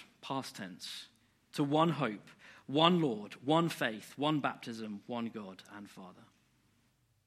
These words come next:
They belong together. They are not exclusive of one another. They belong together. And if you remove any of those seven things,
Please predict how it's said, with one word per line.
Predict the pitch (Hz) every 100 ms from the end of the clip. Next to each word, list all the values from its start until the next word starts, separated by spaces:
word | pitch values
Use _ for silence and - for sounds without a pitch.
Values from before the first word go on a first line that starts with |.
| _ _ _ _
They | 123
belong | 123 139 151
together. | 135 123 113
They | 98
are | 123
not | 135 143
exclusive | 131 - 139 147 147 131 117 -
of | 110 107
one | 113
another. | 110 110 98 - _ _ _ _ _ _ _ _ _ _ _ _ _ _
They | 120
belong | 127 127 120
together. | 120 110 101 95 - _ _ _ _ _ _ _ _ - - -
And | 131
if | 135
you | 139
remove | 139 147 151 -
any | 139 156 160 151
of | 127 120
those | 139 131 120 -
seven | - 143 131 131
things, | 120 110 95 90 - - -